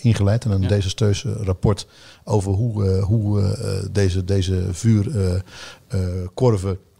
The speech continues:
Speaker 1: eh, hoe ze daar in Den Haag mee om zijn gegaan. Het heeft ook ons geleerd dat wij soms ook wat kritischer moeten zijn over,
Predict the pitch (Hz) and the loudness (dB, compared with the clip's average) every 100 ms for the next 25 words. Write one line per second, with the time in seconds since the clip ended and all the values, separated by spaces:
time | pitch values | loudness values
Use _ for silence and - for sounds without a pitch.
0 | _ - 101 98 104 98 101 95 98 98 | _ -6 -2 0 2 0 0 2 2 2
1 | 95 110 113 127 120 127 165 - - - | 0 0 2 2 2 0 -2 -10 -20 -20
2 | - - 160 160 214 - - 240 262 - | -20 -2 0 2 0 -2 -2 2 2 2
3 | 139 113 147 - 156 165 156 160 147 - | 0 2 0 -2 -6 -4 -2 -2 -6 -8
4 | - 151 147 - 196 156 127 127 113 117 | -8 -6 -4 -2 -2 0 -2 -2 0 2
5 | 120 139 127 107 120 | 2 0 -4 -2 -4